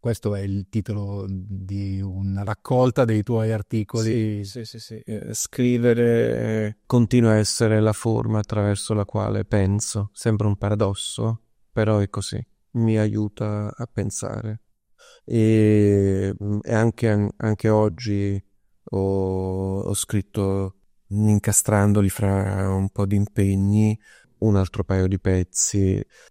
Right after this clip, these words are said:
Speaker 2: Sì, mm, sì, scrivere mi aiuta tanto.
Speaker 1: E siamo alla domanda finale, che è: qual è il tuo film coperta di Linus, quello dove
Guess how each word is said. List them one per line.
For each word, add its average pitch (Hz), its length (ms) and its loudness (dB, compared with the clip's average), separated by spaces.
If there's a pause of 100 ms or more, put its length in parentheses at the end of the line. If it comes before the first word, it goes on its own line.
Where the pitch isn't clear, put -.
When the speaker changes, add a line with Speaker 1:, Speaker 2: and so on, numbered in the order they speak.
(240)
Speaker 2:
Sì, 117 500 2
mm, 107 220 -2
sì, - 300 -2
scrivere 107 500 -4
mi 98 140 0
aiuta 98 320 -4
tanto. 104 540 -12 (320)
Speaker 1:
E - 80 -10
siamo 127 180 2
alla 135 80 2
domanda 143 340 4
finale, 156 640 0 (160)
che 120 300 4
è: 131 120 -4 (140)
qual 165 220 2
è 139 280 0
il 120 220 0
tuo 160 160 0
film 135 340 0
coperta 120 540 -2
di 113 140 0
Linus, 107 380 0
quello 120 340 2
dove 107 760 2